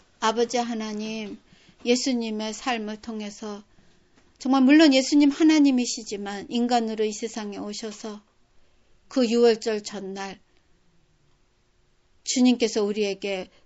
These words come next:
보여주신 사랑과 그 섬김에 우리는 정말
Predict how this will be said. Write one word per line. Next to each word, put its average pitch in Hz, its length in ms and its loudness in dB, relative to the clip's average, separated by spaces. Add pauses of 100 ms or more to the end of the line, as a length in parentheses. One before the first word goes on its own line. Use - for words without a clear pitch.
보여주신 214 680 0
사랑과 208 800 -12 (340)
그 240 200 -4
섬김에 220 800 -2 (340)
우리는 208 420 -6
정말 208 440 -8